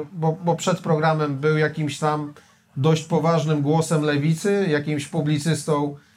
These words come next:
e, szanowanych pism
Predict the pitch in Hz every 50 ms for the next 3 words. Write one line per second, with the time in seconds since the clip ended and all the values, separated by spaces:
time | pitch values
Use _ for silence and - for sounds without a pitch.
0 | _ - - 147 147 147 147 147 147 143 143 143 143 143 143 139 139 139 139 139
1 | 143 139 139 139 143 139 135 131 - 185 170 - _ _ _ - - - 165 160
2 | 156 156 151 147 160 160 160 156 151 147 143 - - _ _ - 165 170 160 147
3 | - 170 147